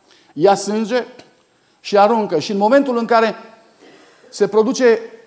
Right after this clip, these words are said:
bolta aceea și sângele, picăturile de sânge vin prin aer și urmează să cadă pe fața tatălui, pângărindu-l, în momentul acela de sus cade o perdea.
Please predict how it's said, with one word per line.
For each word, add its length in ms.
bolta 440
aceea 480
și 140
sângele, 520
picăturile 560
de 100
sânge 380
vin 380
prin 240
aer 420
și 160
urmează 460
să 220
cadă 360
pe 160
fața 400
tatălui, 600
pângărindu-l, 1120
în 140
momentul 400
acela 320
de 160
sus 400
cade 320
o 40
perdea. 720